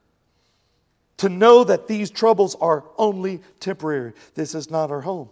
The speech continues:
We won't be here long. And yet, I would suggest to you that most of you treat it like this is it. You go, "I gotta get my bucket list. I gotta do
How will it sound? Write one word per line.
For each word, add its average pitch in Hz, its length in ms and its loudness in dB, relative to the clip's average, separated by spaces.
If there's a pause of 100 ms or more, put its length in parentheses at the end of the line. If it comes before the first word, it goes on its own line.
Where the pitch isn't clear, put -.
(520)
We 160 100 -6
won't 151 280 -8
be 147 140 -12
here 143 180 -12
long. 143 340 -8 (180)
And 135 220 -12
yet, 190 320 -4
I 143 140 -12
would 131 160 -16
suggest 156 480 -10
to 135 80 -20
you 147 280 -10 (200)
that - 160 -16
most 196 400 -4
of 156 100 -6
you 143 140 -14
treat 208 360 -14
it 135 140 -10 (220)
like 117 260 -10
this 160 320 -6
is 131 300 -12
it. 139 320 -12 (920)
You 147 100 -10
go, 175 80 -4
"I 165 140 -10
gotta 190 180 -8
get - 180 -12
my 143 160 -2
bucket 147 380 -2
list. 143 200 -8
I 381 60 -10
gotta 175 220 -4
do 196 180 -10